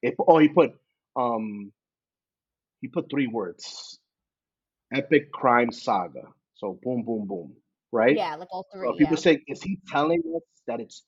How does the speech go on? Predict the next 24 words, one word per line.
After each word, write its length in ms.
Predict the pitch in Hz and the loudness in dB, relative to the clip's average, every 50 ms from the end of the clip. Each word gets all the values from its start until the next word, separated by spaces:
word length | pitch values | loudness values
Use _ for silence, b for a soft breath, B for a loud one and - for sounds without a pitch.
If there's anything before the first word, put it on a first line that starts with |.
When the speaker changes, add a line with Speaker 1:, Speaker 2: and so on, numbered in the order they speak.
| _ | _
Speaker 1:
three 260 | - 123 117 120 123 123 | -8 -4 -4 -2 -2 -2
movies?" 580 | 113 113 113 104 - 69 67 - - - - _ _ _ _ _ _ _ _ _ _ _ _ _ _ _ _ _ | -2 -4 -4 -6 -10 -14 -16 -16 -18 -20 -20 _ _ _ _ _ _ _ _ _ _ _ _ _ _ _ _ _
What 480 | 107 107 110 107 113 143 170 - - - | -14 -12 -6 2 4 6 6 6 6 6
if 400 | 202 185 160 143 143 - - - - | 6 6 8 6 4 0 -10 -20 -14
James 400 | - - 127 131 139 143 139 - | -6 0 2 4 4 4 2 0
Gunn, 420 | - 131 117 110 107 104 104 104 - _ _ _ _ _ _ _ _ _ _ _ | 0 0 2 2 0 -2 -4 -8 -12 _ _ _ _ _ _ _ _ _ _ _
his 300 | - 160 165 147 127 104 | 2 4 4 4 4 0
deal 420 | - 139 143 147 139 120 113 107 | 2 6 6 8 8 6 4 0
with 380 | 90 101 110 120 113 104 95 - _ _ _ _ _ _ 117 | -4 -6 -6 -4 -4 -6 -6 -10 _ _ _ _ _ _ -8
Matt 260 | 117 120 117 107 - | -4 -4 -4 -4 -4
Reeves 360 | 107 135 143 147 120 101 104 | -2 0 2 2 0 -2 -6
is, 280 | 101 95 95 - - - _ _ _ _ _ _ _ _ _ | -8 -8 -8 -12 -16 -20 _ _ _ _ _ _ _ _ _
"We 340 | 101 110 113 127 143 160 160 | -14 -6 -4 -2 0 0 0
will 600 | 143 127 131 131 123 117 110 110 107 107 110 - _ _ _ _ _ _ _ _ _ _ _ _ _ _ _ _ _ _ _ | 2 4 4 6 6 6 4 2 0 -2 -6 -12 _ _ _ _ _ _ _ _ _ _ _ _ _ _ _ _ _ _ _
let 300 | 113 117 123 120 - - | -2 -2 -2 -2 -2 -4
you 80 | 135 117 | -4 -4
do 240 | 104 117 117 113 110 | -4 -4 -4 -4 -4
your 260 | 101 101 110 113 110 | -4 0 0 2 2
movies, 600 | 104 101 92 90 87 - - - - - - - - _ _ _ _ _ _ _ _ _ _ _ _ _ _ _ _ _ | 2 0 -4 -4 -6 -10 -16 -18 -18 -16 -16 -16 -18 _ _ _ _ _ _ _ _ _ _ _ _ _ _ _ _ _
but 160 | 107 104 - | -10 -8 0
after 280 | - 110 127 127 - 151 | 2 2 2 2 0 2
those 180 | 131 135 123 120 - | 4 4 4 4 0
three 180 | 143 139 131 | 0 2 2
movies, 680 | 117 117 123 135 120 98 95 90 85 85 - - - - | 4 4 4 4 2 2 -2 -4 -6 -8 -12 -14 -14 -18